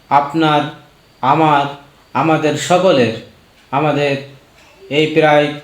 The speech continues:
পনেরো লক্ষ সরকারি কর্মচারীদের ভাগ্যের চাকা ঘোরানোর জন্য অবশ্যই কি আমাদেরকে একত্র হয়ে আমাদের সংগ্রামকে সফল করতে হবে।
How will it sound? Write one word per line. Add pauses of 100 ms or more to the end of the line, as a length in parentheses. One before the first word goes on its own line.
(760)
পনেরো
লক্ষ (300)
সরকারি
কর্মচারীদের (460)
ভাগ্যের
চাকা
ঘোরানোর
জন্য (500)
অবশ্যই
কি
আমাদেরকে (220)
একত্র
হয়ে
আমাদের
সংগ্রামকে
সফল
করতে
হবে।